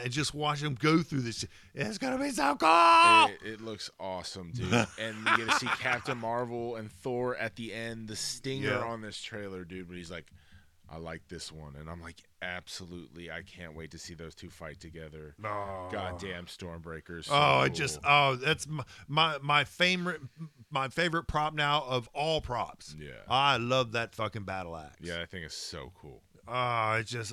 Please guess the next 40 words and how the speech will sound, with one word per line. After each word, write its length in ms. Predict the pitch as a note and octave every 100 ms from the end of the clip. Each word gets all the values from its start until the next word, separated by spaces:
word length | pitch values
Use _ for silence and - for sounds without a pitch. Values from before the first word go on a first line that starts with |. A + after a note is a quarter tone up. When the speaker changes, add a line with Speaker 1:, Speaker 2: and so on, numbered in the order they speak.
| -
Speaker 1:
oh, 260 | B2 B2
it's 120 | A#2+ A2+
so 360 | - F3+ E3
big 680 | C#3 - E3 D#3+ D#3+ D#3+ D#3+ - - -
and 220 | C3 B2
fucking 400 | D#3 C#3+ C#3+ A#2+
got 300 | C3 A#2 G2+
Groot 300 | C3+ F3 C#3+
handle 460 | E3 D#3 D#3 D#3
on 300 | D3+ D3 D3
it. 180 | D3 C#3+
Speaker 2:
Yeah. 100 | D3 B2+ -
Speaker 1:
It's 180 | B2+ A2+
just 180 | B2 -
old 320 | - F3 F#3 D3
school, 380 | - F3 F3
but 240 | D#3+ D3 C3
yet 300 | C#3+ D3+ C3+
just 380 | G2 C#3+ - - _ _ _ _
don't 180 | C#3 C#3+
fuck 280 | - F3 -
with 160 | G2+ F2+
me. 200 | C#2+ -
Speaker 2:
It, 220 | D#2+ - - - -
it's 300 | - - -
Speaker 1:
<laughs> 80 | -
Speaker 2:
badass. 580 | A#3+ E3 F#3 F#3+ C#3+ G#2 - - - - - -
But, 220 | B2+ A#2 - C3+ _
ah, 440 | - - G2 F2+ - _ -
and 160 | A2+
we 80 | A#2
even 240 | A#2+ A#2 G#2+
get 300 | G#2+ G#2 G2 - _ - - _ - - -
major 580 | F#2 G2 G#2+ G2+ G2
Hawkeye 480 | F2 F2+ E2+ F2+ E2+
action 440 | E2 D#2+ D#2+ - D#2+
in 120 | D#2
this 240 | D2+ -
one. 200 | E2 D2+
Speaker 1:
Yeah, 280 | F2+ G2 A2+